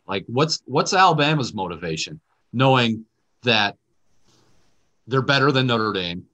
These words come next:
that Notre Dame usually comes up empty in big games, that they're looking forward to a showdown with Clemson for the national championship. If they catch Alabama sleeping and Notre Dame plays really well, maybe, maybe it is a game. But if,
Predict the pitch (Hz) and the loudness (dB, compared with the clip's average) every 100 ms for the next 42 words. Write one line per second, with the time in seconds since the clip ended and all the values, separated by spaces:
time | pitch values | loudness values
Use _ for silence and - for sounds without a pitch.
0 | _ - 113 120 127 131 123 117 120 123 | _ -4 -2 0 2 4 2 0 0 0
1 | 120 113 - _ _ - 131 113 120 117 | 0 -2 -6 _ _ -4 -2 0 0 0
2 | 117 117 117 117 90 131 127 117 98 95 | -2 0 -2 -2 2 2 2 -2 -2 -2
3 | 95 107 - - _ _ _ 120 117 127 | -4 -8 -8 -12 _ _ _ -2 0 2
4 | 123 120 131 123 113 113 120 120 113 - | 2 2 0 2 -2 2 6 6 4 0
5 | 120 113 110 _ - 113 - 120 117 113 | 0 0 -2 _ -8 -4 0 2 4 2
6 | 110 107 - 117 104 113 104 107 104 104 | -2 -6 -2 -2 0 -4 -2 -2 0 0
7 | 98 107 80 104 98 92 - 92 - _ | -2 -6 -4 -4 -4 -4 -2 -2 -4 _
8 | _ _ _ _ 120 117 120 113 - 139 | _ _ _ _ -8 -2 -2 -2 -2 -2
9 | 139 139 123 127 123 127 120 117 - 123 | 0 2 2 2 0 0 0 -2 -2 -2
10 | 127 147 151 107 107 113 117 120 117 127 | 0 -2 -2 -4 -2 0 2 2 0 0
11 | 117 117 123 123 117 127 151 - _ _ | 0 0 0 0 2 4 2 -2 _ _
12 | _ 98 110 123 127 - 123 113 127 139 | _ -4 0 0 -2 -4 -2 0 2 4
13 | 139 165 143 95 80 78 - _ - 104 | 6 4 2 -2 -6 -8 -12 _ -2 2
14 | 110 | 2